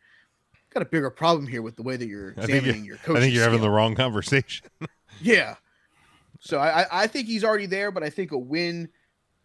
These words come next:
Speaker 1: kind of puts him there from a media perspective. I think
Speaker 2: Okay.
Speaker 1: this is where he gets the respect from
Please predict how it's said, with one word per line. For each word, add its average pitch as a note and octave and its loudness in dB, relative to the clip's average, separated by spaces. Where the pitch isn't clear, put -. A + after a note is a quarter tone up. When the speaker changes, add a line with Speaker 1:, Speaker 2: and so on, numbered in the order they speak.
Speaker 1:
kind F#3+ -2
of - -10
puts - -6
him C#3+ -6
there B2+ -4
from D3+ -2
a A#2+ -6
media A#2 -8
perspective. - -18
I C3 -8
think C#3+ -4
Speaker 2:
Okay. B2+ -4
Speaker 1:
this C3+ -8
is A#2 -12
where A#2+ -8
he A#2 -10
gets A#2 -10
the A#2 -14
respect A2 -10
from G#2+ -10